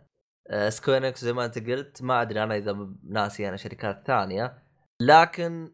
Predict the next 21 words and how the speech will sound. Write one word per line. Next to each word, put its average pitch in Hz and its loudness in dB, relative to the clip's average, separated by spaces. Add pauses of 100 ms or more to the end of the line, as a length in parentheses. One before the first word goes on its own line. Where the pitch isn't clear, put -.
آه، 127 -8 (120)
اغلبهم 190 -2
شركات 156 -6
كبيرة 113 -8
شويتين. 87 -12 (440)
لكن 202 2
مثلًا، 180 -6
مثلًا 151 -6
لو 147 -6
تروح 165 -8
مثلًا 156 -6
لديستني، 120 -8
ديستني، 151 -10
آه، 110 2
وحقين، 110 -4
آه، 92 -4
شو 123 -12
اسمهم 143 -10
ديستني؟ 143 -10
شو 139 -8
المطورين؟ 127 -4